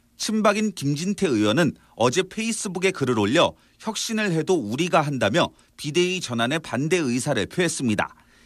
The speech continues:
이 같은 갈등은 오 일쯤으로 예상되는 의총에서 재점화될 가능성이 커 비대위 전환의 고비가 될 전망입니다. 씨비에스 뉴스 박성환입니다.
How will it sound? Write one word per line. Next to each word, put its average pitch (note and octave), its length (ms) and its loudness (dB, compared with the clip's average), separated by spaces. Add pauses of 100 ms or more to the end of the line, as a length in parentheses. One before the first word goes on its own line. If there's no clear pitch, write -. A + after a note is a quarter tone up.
(140)
이 C#3 120 -4
같은 G3 340 2
갈등은 A#2 600 -2 (220)
오 C3+ 160 2
일쯤으로 F#3 580 0
예상되는 C3 560 0
의총에서 B2+ 720 0 (220)
재점화될 C#3+ 720 0
가능성이 C#3 580 -2
커 D3+ 240 0 (300)
비대위 E3+ 440 0
전환의 B2 380 -2
고비가 E3+ 460 -2
될 C3 180 2
전망입니다. A2+ 720 -2 (220)
씨비에스 G#3+ 560 -2
뉴스 F3+ 380 -2 (100)
박성환입니다. A#2+ 880 -2